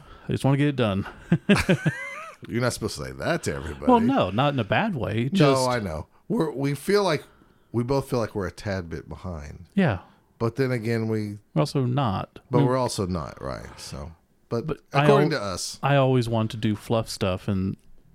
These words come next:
Speaker 1: as much as this is just us talking about a tournament, it doesn't feel fluffy.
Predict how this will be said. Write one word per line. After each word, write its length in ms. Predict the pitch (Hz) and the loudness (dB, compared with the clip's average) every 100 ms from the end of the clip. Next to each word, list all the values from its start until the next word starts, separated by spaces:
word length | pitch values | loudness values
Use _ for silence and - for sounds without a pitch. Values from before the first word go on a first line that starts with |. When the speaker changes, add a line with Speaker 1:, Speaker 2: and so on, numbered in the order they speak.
| - - | -20 -4
Speaker 1:
as 180 | 135 113 | -2 2
much 180 | 123 - | 0 0
as 120 | 101 | -2
this 240 | 110 - | -2 -2
is 100 | 101 | -6
just 240 | - 101 - | -4 -4 -2
us 180 | 107 - | -4 -2
talking 320 | 110 101 107 | -4 -2 -2
about 140 | 95 | -2
a 60 | 98 | -2
tournament, 400 | 113 107 90 98 | -2 0 0 -2
it 40 | |
doesn't 220 | 98 95 - | -2 -4 -4
feel 320 | 104 98 - | -4 -4 -10
fluffy. 640 | - - 202 196 135 123 | -18 -8 -4 -4 -6 -10